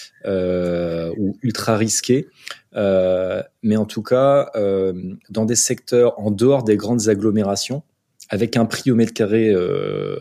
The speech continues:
bah, assez bas. Euh, on va, dans les prix au mètre carré, on va être à mille cinq cents, deux mille euros, parfois moins.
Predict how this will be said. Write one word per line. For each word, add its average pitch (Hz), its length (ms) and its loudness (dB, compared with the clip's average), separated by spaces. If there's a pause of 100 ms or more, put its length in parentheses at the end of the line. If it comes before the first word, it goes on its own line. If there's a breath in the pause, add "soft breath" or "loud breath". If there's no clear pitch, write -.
(120)
bah, 78 200 -6
assez - 340 0
bas. 117 300 0 (600 loud breath)
Euh, 90 880 2
on 87 100 -6
va, 87 120 -2 (480)
dans 101 160 -8
les - 80 -10
prix - 280 -12
au 90 40 -4
mètre 87 160 -6
carré, 95 280 0
on 98 100 0
va 85 100 0
être - 260 -6
à 85 200 -4
mille 90 220 -4
cinq 87 240 -4
cents, 98 340 0
deux 87 160 -2
mille 90 200 0
euros, 92 280 2
parfois 101 480 -2
moins. 110 280 2